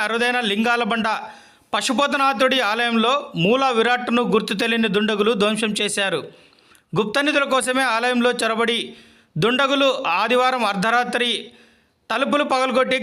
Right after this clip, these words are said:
గర్భగుడిలోకి ప్రవేశించారు. మూల విరాట్ను ధ్వంసం చేశారు. నాలుగు ముఖాలతో దేశంలోనే అరుదైన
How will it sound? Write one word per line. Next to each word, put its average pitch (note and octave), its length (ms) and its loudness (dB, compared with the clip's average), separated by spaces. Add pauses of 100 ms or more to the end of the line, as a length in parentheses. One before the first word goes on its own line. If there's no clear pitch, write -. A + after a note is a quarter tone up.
గర్భగుడిలోకి A#3+ 840 0
ప్రవేశించారు. G#3 680 0 (600)
మూల C4 180 4 (120)
విరాట్ను B3+ 540 2
ధ్వంసం A#3 300 0 (100)
చేశారు. G#3+ 420 -2 (760)
నాలుగు B3+ 280 2 (100)
ముఖాలతో C4 520 2 (680)
దేశంలోనే C4+ 520 0 (360)
అరుదైన B3+ 400 0